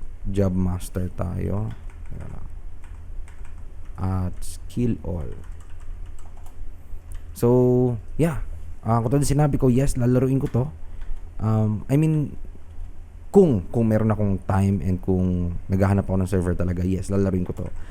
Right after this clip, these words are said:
Um, pero, since wala nga, edi wala. Diba? Pero ire-recommended, nire-recommend ko ba siya ng laruin? Um, hindi kasi ako nagbibigay ng recommendation talaga kasi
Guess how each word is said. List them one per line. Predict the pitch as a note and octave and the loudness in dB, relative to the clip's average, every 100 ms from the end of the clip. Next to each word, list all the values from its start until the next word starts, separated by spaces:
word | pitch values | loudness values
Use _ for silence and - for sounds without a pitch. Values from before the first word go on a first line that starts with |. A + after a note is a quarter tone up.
| - - - - - G2 | -8 -10 -10 -10 -6 0
Um, | F#2+ F#2+ F#2 F#2 F2+ F2+ - - - - - - - - - - - | 0 2 0 0 -2 -6 -6 -4 -4 -4 -6 -8 -10 -14 -12 -10 -2
pero, | A2 A2+ A2+ A2 G#2 G2 - - - - - | 2 4 6 6 2 -2 -6 -10 -10 -10 -4
since | G#2+ F#2+ | -2 2
wala | - G#2+ | 4 4
nga, | G2 E2+ - - - - - - | 2 -2 -6 -8 -8 -8 -12 -4
edi | G#2 | 0
wala. | G#2+ D#2+ - - - - - | 0 0 -6 -14 -14 -12 -8
Diba? | - | 2
Pero | D#3+ D#3 | 4 6
ire-recommended, | D#3 D3 C#3+ - C#3 C#3 C#3+ C#3 C3 G#2 B1+ - A#2+ | 6 6 2 0 2 4 4 4 2 -2 -6 -4 0
nire-recommend | B2 B2+ B2+ B2 A#2+ A#2+ | 2 4 2 2 0 0
ko | A2 | -2
ba | G#2+ | -2
siya | A2 | 0
ng | A2 | 0
laruin? | G#2+ G#2 G#2 G#2+ - | 0 0 0 -2 -2
Um, | F#2+ F#2+ G2 F#2+ F#2+ - - | -2 -2 -2 -4 -4 -8 -4
hindi | D#3 D3+ | 0 2
kasi | F3 E3+ F3 | 2 2 2
ako | D#3+ | 4
nagbibigay | D3 C#3 C3+ C#3+ | 2 0 0 0
ng | C#3 | 0
recommendation | C3 B2+ B2+ A2+ G#2+ G#2+ G2+ | 0 2 2 2 0 0 -2
talaga | G2+ F#2+ F#2 F#2 | -2 -2 -2 -4
kasi | G2 F#2 F2+ | -6 -4 -4